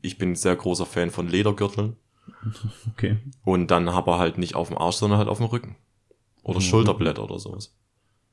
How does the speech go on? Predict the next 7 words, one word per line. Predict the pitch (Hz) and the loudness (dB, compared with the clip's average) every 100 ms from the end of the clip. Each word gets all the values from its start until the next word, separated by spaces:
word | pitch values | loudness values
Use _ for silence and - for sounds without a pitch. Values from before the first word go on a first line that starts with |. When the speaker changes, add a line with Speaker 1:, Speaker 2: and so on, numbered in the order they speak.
| _ _ _ _ _ _ _ - | _ _ _ _ _ _ _ -14
Speaker 1:
Ja, | 78 - | -10 0
oder | 92 87 85 | 2 4 4
halt | 82 85 | 0 -2
in | |
Form | 82 85 85 | -4 -2 -2
von | - 85 | -4 -2
Würgen. | 92 113 113 110 | 2 4 4 0